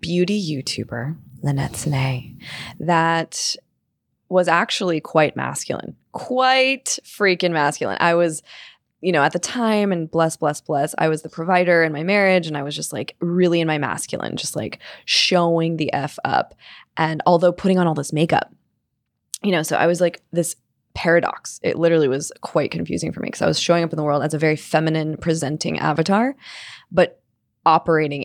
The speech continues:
in my full masculine. So if you study the heroine's journey, Maureen Murdoch talks about the heroine's journey. It's the illusion of success,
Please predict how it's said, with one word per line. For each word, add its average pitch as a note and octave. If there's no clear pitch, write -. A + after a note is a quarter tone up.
in D#3
my C3
full D3
masculine. -
So -
if E3
you E3
study A3+
the F3+
heroine's F3+
journey, D3
Maureen E3
Murdoch -
talks -
about -
the -
heroine's D#3+
journey. -
It's E3
the E3
illusion G#3
of D#3
success, -